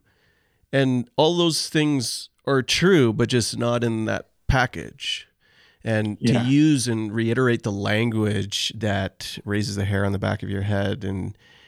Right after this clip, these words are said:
Speaker 1: you know, is tinged with pieces of power and <laughs> future abuse, uh, it, it's hard to say, "No, no, no, I, but not that kind, the better kind." I'm wondering,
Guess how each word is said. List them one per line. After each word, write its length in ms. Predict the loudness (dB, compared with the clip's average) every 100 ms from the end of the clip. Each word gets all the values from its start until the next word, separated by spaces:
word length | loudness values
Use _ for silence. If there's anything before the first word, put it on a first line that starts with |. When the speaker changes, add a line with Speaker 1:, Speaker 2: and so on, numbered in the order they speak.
| _
Speaker 1:
you 160 | -2 0
know, 380 | 2 4 4
is 380 | 2 0 -6 -10 -14 -20 _
tinged 560 | 2 4 6 4 -2 0
with 260 | 0 0 -2
pieces 720 | -4 -2 -2 -6 -6 -8 -12 _ -20 _
of 600 | -4 -2 -2 -4 -10 -20 -4
power 500 | 0 2 2 2 -4 -10 _ _ _ _ _ _ -4
and 380 | -2 -2 -4 -8
<laughs> 140 | -2
future 400 | 0 2 0 0
abuse, 720 | -2 -2 0 0 -4 -8 -14 _ _ _ _ _ -14
uh, 440 | -8 -6 -4 -6 -6
it, 200 | -8 -8 -4
it's 200 | -6 -2
hard 240 | 0 0
to 80 | 0
say, 200 | 0 0
"No, 180 | 4 4
no, 140 | 4
no, 140 | 4 2
I, 120 | 0 -4 -8 -10 -10 -6
but 260 | 2 4
not 220 | 6 6 6
that 220 | 4 4
kind, 520 | 2 4 2 0 -2 -8 -8
the 120 | -2
better 280 | 4 4 2
kind." 540 | -2 -4 -4 -8 -12 -20 _ -2
I'm 160 | 0 2
wondering, 600 | 2 2 2 2 0 -2